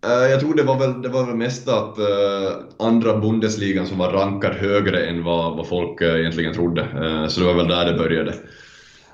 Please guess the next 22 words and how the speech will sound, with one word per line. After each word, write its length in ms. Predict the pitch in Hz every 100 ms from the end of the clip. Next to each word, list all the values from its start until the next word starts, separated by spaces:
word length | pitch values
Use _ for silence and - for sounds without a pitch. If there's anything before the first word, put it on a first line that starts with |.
| - -
Så, 520 | - 92 85 85 85
eh, 80 | 85
Matthew 440 | 95 120 127 92
Benham 300 | 101 110 101
är 440 | 98 95 95 90 69 - -
ägaren 460 | 107 104 104 98 95
av, 200 | 92 87
av 140 | 90
Brentford 460 | 92 92 92 92 87
och, 280 | 87 -
och 80 | 87
Midtjylland, 480 | 90 92 95 90 85
så, 340 | - 85 80
så 180 | 78 85
han 180 | 92 92
är 80 | 90
ju, 480 | 87 87 87 87 76
han 180 | 92
har 60 | 95
ju 60 | 90
arbetat 400 | 90 90 87 85
med 260 | 90 85